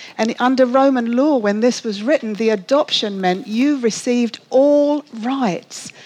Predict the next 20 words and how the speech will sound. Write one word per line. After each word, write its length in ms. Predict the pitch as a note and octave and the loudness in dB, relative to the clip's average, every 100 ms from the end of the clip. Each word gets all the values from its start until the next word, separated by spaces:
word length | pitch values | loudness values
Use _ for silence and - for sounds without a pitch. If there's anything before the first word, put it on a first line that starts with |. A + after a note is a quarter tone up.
| - - | -14 -4
as 300 | A3+ A3+ - | -2 -2 -6
the 220 | A3 A3 | -8 -4
heir 500 | A3 A#3 G#3+ E3 E3 - _ _ _ - | 0 2 2 -2 -10 -16 _ _ _ -2
of 340 | A3+ G3+ E3 - - - _ - | 0 0 -4 -16 -20 -20 _ -6
the 260 | F#3+ F#3 - - | -2 -2 -4 -6
person 360 | G3+ F#3 G3+ E3+ | -2 -2 -4 -6
who 140 | F3+ | -4
adopted 500 | E3 F3+ - F3 D#3+ | -4 -6 -8 -12 -10
you. 160 | E3 E3 - - | -12 -12 -16 -8
And 180 | G#3+ A3 | -6 -2
that 220 | A#3+ G#3+ | -4 -4
could 200 | - A3+ | -6 -4
never 460 | A3+ A#3+ C4+ C#4 C4 | 0 2 2 2 0
be 180 | C#4 B3 | 2 0
undone. 680 | A#3+ A3+ A#3 A#3 A3 F3+ - _ _ _ _ _ _ _ _ _ _ _ _ A#3+ | 0 -4 -4 -2 -4 -8 -14 _ _ _ _ _ _ _ _ _ _ _ _ -2
It 140 | A3 | 0
was 360 | A#3 G3 - _ | 0 -2 -8 _
sealed 680 | - - - D4 D#4 C#4+ B3+ | -14 -14 -2 4 6 6 4
into 280 | B3 A#3+ A3+ | 0 -2 -2
law. 540 | G#3+ G#3+ C4 - F3+ | -2 -2 -2 -4 -6